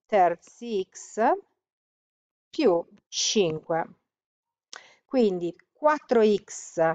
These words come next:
meno dieci terzi x fa due terzi x e cinque più tre fa otto. Quindi semplificando per due, il numero x è dodici e quindi i due numeri dispari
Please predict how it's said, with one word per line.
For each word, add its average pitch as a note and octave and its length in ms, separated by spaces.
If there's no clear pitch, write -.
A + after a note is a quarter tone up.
meno G#3 440
dieci G3 500
terzi F3+ 800
x - 400
fa - 320
due F#3+ 380
terzi F3+ 800
x - 360
e E4 180
cinque F#3 440
più E4 240
tre D3+ 440
fa A3+ 280
otto. D#3+ 600
Quindi E3 280
semplificando F3 880
per A3 260
due, G#3+ 440
il B3+ 120
numero F#3 480
x - 380
è F3 260
dodici F#3+ 720
e A#3 140
quindi G3+ 460
i F#3 80
due C4 360
numeri F3+ 420
dispari G3+ 680